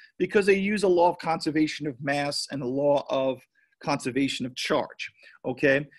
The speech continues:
Top number is the mass number, so two thirty-four plus what? So all the numbers, all the mass numbers of all the particles that are produced from this, um, nuclear reaction, not chemical, we're looking at the changes of the nucleus here,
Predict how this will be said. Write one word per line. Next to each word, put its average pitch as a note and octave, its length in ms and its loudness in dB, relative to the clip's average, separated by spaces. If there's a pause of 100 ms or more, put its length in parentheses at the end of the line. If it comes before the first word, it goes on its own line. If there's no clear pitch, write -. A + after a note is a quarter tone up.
(180)
Top F3+ 200 2
number F3 300 4
is E3 80 2
the F#3 80 2
mass F3+ 300 -2
number, D#3 260 0
so C#3 160 -2
two F#3 240 -6
thirty-four F3+ 640 2
plus - 560 -4
what? E3 260 0
So - 120 -4
all F3+ 140 4
the G3+ 100 0
numbers, F#3+ 600 2
all E3+ 160 0
the G3+ 120 0
mass F#3 420 2
numbers F#3 460 0
of - 120 -8
all E3+ 200 2
the F#3 120 0
particles F3 680 0
that D3+ 100 0
are D3+ 80 0
produced E3+ 580 -4 (240)
from F#3+ 360 -2 (100)
this, F3 320 0 (460)
um, B2 260 -4 (300)
nuclear F#3+ 800 4
reaction, B2 580 -2
not C#3 240 -6
chemical, G#3 440 -2
we're C#3 80 -4
looking F3+ 240 -4
at F#3 60 -8
the - 60 -6
changes G#3 560 -4
of F3+ 60 2
the F3+ 80 2
nucleus F3+ 420 -4
here, A#2 220 -6